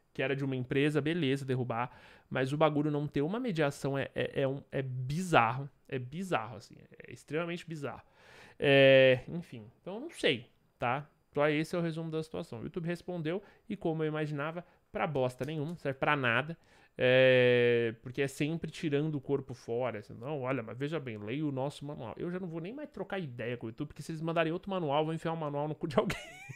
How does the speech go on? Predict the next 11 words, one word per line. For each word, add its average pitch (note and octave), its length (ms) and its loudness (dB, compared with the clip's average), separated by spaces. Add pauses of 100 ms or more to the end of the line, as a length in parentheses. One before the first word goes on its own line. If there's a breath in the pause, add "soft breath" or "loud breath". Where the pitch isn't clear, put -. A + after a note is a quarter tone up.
<laughs> - 280 6 (340 loud breath)
Então, C#4 240 6 (160)
dane-se. G3+ 560 6 (240 soft breath)
É - 140 -4
isso, - 340 -4 (320 soft breath)
tá? C#3+ 300 0 (160)
Não E3 160 0
vai F3+ 160 2
ter, D3+ 320 0
não D#3 140 -4
adianta. C#3+ 800 -4